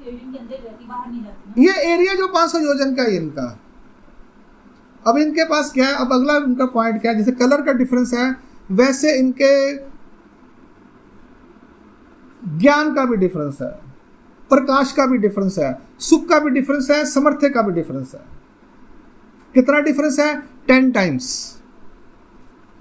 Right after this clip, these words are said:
Speaker 2: चेतन तो चेतन ही रहेंगे, उसमें कोई डिफरेंस नहीं आएगा। ये तेरह करोड़ जो हैं,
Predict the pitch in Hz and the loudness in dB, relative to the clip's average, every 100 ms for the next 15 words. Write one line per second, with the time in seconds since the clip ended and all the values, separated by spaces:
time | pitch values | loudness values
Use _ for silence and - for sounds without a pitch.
0 | - - - - - - - - - - | -20 -20 -20 -20 -20 -20 -20 -20 -20 -20
1 | - - - - - - - - - - | -20 -20 -20 -20 -20 -20 -20 -20 -20 -20
2 | - - - - - - - - - - | -20 -20 -20 -20 -20 -20 -20 -20 -20 -8
3 | - 226 226 269 262 262 220 220 254 254 | 2 2 2 0 0 0 -2 2 2 2
4 | 254 254 247 226 214 214 214 196 196 170 | 2 0 -2 -2 -2 -2 -4 -2 -2 0
5 | 160 208 277 - - - 269 285 - 254 | -2 -4 -6 -14 -18 2 2 2 4 4
6 | 262 302 302 - 254 254 226 233 190 185 | 4 0 -2 0 2 2 0 0 0 0
7 | 220 320 | -2 -6